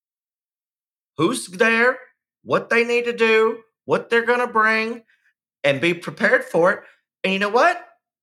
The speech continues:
Some of it, some of 'em may not come if they don't like that judge. That's fine. You'll get just as many to fill in those entries that don't come because they appreciate the fact that you've been transparent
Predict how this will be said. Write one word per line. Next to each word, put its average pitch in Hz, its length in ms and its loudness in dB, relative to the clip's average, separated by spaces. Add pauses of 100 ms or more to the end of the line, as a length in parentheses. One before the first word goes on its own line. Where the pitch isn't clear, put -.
(240)
Some 339 360 0
of 339 180 4
it, 214 140 -4 (240)
some 339 300 -2
of 403 100 0
'em 359 140 -2
may 339 120 0
not 349 220 2
come 359 460 2 (180)
if 147 80 -10
they 156 140 2
don't 135 120 0
like 123 180 -4
that 123 120 -4
judge. 113 260 -8 (220)
That's 147 240 -4
fine. 113 260 -2 (460)
You'll 139 120 -4
get 156 260 -4
just 208 340 -8
as 254 160 -12
many 156 540 -2 (160)
to - 80 -6
fill 160 340 0
in 160 140 2
those 147 240 -2
entries 143 340 -4
that 113 180 -4
don't 156 220 0
come 202 360 -2 (340)
because 127 340 -2
they 127 200 2
appreciate 160 600 -2
the 139 80 -4
fact 131 320 -2
that 127 200 -8
you've 110 120 -12
been 107 160 -4
transparent 165 760 -2